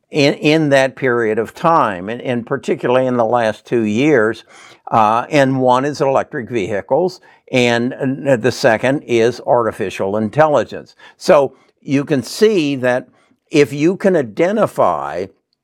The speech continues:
those areas where the change is about to occur,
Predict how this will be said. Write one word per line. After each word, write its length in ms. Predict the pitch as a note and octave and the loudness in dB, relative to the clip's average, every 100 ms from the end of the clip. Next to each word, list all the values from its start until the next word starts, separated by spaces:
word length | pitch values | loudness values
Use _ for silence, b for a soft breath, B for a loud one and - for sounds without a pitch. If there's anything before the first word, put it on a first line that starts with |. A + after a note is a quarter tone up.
| _ _ _ _ | _ _ _ _
those 400 | - A#2+ F3 D#3+ | 0 4 4 4
areas 540 | D3 C#3+ A#2 G2+ G#2 - | 4 4 2 0 -4 -4
where 300 | A2+ A#2 A2+ B B | 0 0 0 B B
the 80 | - | -6
change 680 | B2+ - F3 E3 F3 F3+ D3+ | -4 0 2 2 2 0 0
is 160 | C#3+ B2+ | -2 -2
about 420 | B2+ D3+ C3 B2 | -2 0 0 -2
to 240 | - C3+ | -8 -6
occur, 720 | G#2 - - E3 D3 G#2+ F2+ | -8 -8 -2 2 2 2 -2